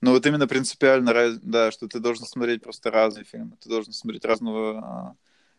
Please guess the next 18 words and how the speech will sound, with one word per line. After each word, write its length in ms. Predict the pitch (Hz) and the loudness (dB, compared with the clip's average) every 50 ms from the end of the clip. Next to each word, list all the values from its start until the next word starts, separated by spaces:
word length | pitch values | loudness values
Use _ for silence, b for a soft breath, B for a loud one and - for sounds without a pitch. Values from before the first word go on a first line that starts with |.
| _ - | _ 0
качества, 960 | - 120 117 120 113 - - - - - 113 113 113 110 110 110 110 107 110 | 4 4 4 4 2 -4 -14 -14 -16 -14 -12 -10 -8 -8 -6 -6 -8 -8 -8
разного 400 | 113 117 113 113 113 113 117 113 | -6 -2 -2 -2 0 -2 -2 -4
направления, 800 | 113 113 117 - - 117 113 110 110 113 117 117 113 117 113 110 | -2 -4 -4 -4 -2 -2 -2 0 0 0 0 0 0 -2 -2 0
разных 440 | 107 110 110 110 104 113 110 104 - - | 0 0 0 -2 -2 -6 -8 -6 -6 -4
лет, 360 | 113 113 113 113 113 107 - | 0 2 4 4 2 2 0
разных 360 | 117 113 113 107 117 110 - | -4 -4 -4 -4 -8 -16 -16
режиссёров. 560 | - 117 110 110 107 - - 120 117 113 110 _ | -14 -14 -12 -12 -10 -6 -4 -4 -4 -4 -6 _
Ты 120 | - 120 | -8 -4
должен, 240 | 113 117 117 117 113 | -2 -2 -2 -2 -2
как 140 | 120 113 107 | -2 -2 -2
бы, 80 | 113 | -4
максимально 560 | 113 113 110 - - 120 120 120 123 123 117 | -8 -8 -8 -8 -4 -2 -2 -2 -2 -4 -8
такую 360 | 113 - _ - 120 113 110 110 b b b b b b b b b b b b b b b b _ - | -12 -12 _ -8 -8 -8 -8 -10 b b b b b b b b b b b b b b b b _ -2
полную 440 | - 127 123 123 123 127 123 120 113 | 2 4 4 4 2 0 -2 -2 -2
картину 520 | - - 113 110 - - 127 120 117 113 | -4 -6 -10 -10 -8 -4 -4 -2 -2 -2
какую-то, 480 | 110 - 110 - 120 113 110 - - - | -4 -6 -4 -2 -2 -2 -2 -2 -6 -6
насколько 500 | - - - 117 - - 131 117 - 123 | -6 -4 -2 -2 2 2 2 2 4 4
возможно 600 | 113 117 113 110 117 117 120 117 110 104 110 | 4 4 4 4 4 6 6 6 4 2 -2